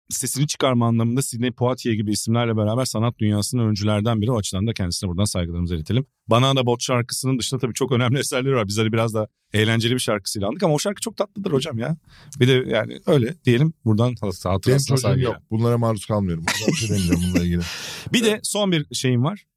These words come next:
Speaker 1: Sen söyle baba.
Speaker 2: Yo, sen söyle.
Speaker 1: Lütfen ya.
Speaker 2: Hayır, rica ederim.
Speaker 1: Ya, hayır.
Speaker 2: Ben ergen
Speaker 1: Aa.
Speaker 2: çocuklarla ilgili konuşacağım sonra.
Speaker 1: Buyur, söyle.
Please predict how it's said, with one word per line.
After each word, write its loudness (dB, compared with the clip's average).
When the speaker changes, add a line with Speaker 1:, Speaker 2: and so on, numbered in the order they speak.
Speaker 1:
Sen 0
söyle 0
baba. -4
Speaker 2:
Yo, 2
sen 0
söyle. -2
Speaker 1:
Lütfen 2
ya. 0
Speaker 2:
Hayır, 2
rica 2
ederim. 0
Speaker 1:
Ya, 0
hayır. 0
Speaker 2:
Ben 2
ergen 0
Speaker 1:
Aa. -2
Speaker 2:
çocuklarla 0
ilgili -2
konuşacağım -6
sonra. -2
Speaker 1:
Buyur, 2
söyle. -2